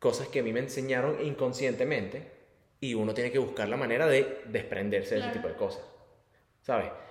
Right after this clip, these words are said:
Speaker 1: Y es exactamente lo que tú dices, marico, es una vaina full admirable, marico, porque es mucho más fácil, creo que, recaer en las cosas que te
Speaker 2: Y, y
Speaker 1: enseñaron.
Speaker 2: seguir ese ciclo.
Speaker 1: Exactamente.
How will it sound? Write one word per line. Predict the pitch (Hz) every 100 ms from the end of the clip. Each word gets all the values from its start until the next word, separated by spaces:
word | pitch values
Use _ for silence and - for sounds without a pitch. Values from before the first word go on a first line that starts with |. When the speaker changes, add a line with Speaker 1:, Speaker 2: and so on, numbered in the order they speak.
| - - - -
Speaker 1:
Y | 117 104
es | 101
exactamente | 120 135 160 180
lo | 151
que |
tú | 113
dices, | 139 113
marico, | 113 135
es | 104
una | 98
vaina | 110 131
full | - 156
admirable, | 185 110 135 98
marico, | 90 117 107
porque | 101 98 82 -
es | 95
mucho | 135 139
más | 160 156
fácil, | 160
creo | 160 156
que, | 160
recaer | 160 - 92 101 127
en | 147
las |
cosas | - 110 -
que | 143
te |
Speaker 2:
Y, |
y | -
Speaker 1:
enseñaron. | 101 - 285
Speaker 2:
seguir | 302 320 330
ese | 349
ciclo. | 339 349 247 233
Speaker 1:
Exactamente. | 120 208 - 180